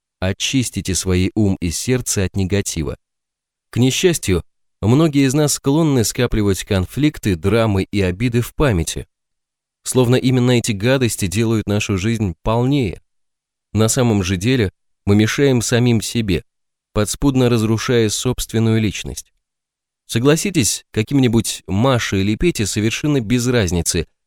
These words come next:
простили вы его за сокрушительную битву в песочнице детского сада или всё ещё таите обиду. Вам же становится тяжело.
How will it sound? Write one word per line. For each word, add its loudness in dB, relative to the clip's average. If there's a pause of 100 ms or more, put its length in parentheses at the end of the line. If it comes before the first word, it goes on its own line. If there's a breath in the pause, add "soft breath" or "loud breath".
(160)
простили 0
вы 4
его 4
за 0
сокрушительную -2
битву -2
в -10
песочнице -2 (260)
детского 0
сада 0 (360)
или 2
всё 0
ещё 0
таите 0
обиду. -4 (640)
Вам 2
же -2
становится 0
тяжело. -4